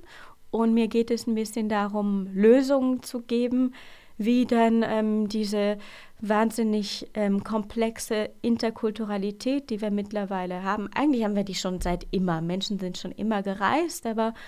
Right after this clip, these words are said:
momentan hat es so den Anschein, als wenn, ähm, es sehr schwierig für viele Menschen ist, damit umzugehen,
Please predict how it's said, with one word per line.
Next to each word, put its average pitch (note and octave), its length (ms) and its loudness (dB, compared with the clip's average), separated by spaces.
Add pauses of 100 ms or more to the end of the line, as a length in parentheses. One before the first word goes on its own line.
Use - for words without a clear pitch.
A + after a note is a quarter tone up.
(180)
momentan G#3 680 0
hat F#3+ 160 -4
es F#3+ 140 -4
so F#3+ 120 -4
den F#3+ 200 -4
Anschein, F3+ 720 -4
als F3+ 400 -6
wenn, F3 400 -4 (800)
ähm, F3+ 300 0 (100)
es G3 180 -6
sehr G3 180 4
schwierig B3+ 540 0
für A#3 140 -2
viele A3+ 280 -4
Menschen G3 380 -2
ist, F#3 220 -6
damit F#3 300 -2
umzugehen, G3+ 640 -2